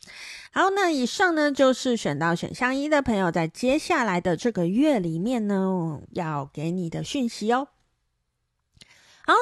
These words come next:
那事不宜迟，马上进入选项二咯。选到选项二的朋友，在接下来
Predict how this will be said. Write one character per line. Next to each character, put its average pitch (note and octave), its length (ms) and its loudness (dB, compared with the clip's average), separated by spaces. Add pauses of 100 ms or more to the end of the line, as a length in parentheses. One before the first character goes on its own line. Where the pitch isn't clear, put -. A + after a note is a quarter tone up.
(380)
那 D#4+ 300 4
事 G4+ 160 2
不 F#4 120 6
宜 E4 100 4
迟， D#4 160 0
马 A#3 160 4
上 A#3 240 2
进 A3 180 0
入 G#3 220 6
选 - 260 -2
项 F#3 280 0
二 F#3 180 6
咯。 F3 160 6
选 F3 260 -2
到 G#3 160 6
选 F3+ 240 0
项 C#4+ 240 -2
二 C#4+ 220 4
的 F#3+ 160 -2
朋 G3 240 -2
友， A3 160 2
在 F3+ 140 -4
接 F3+ 180 -2
下 G#3+ 260 -4
来 E3+ 320 -4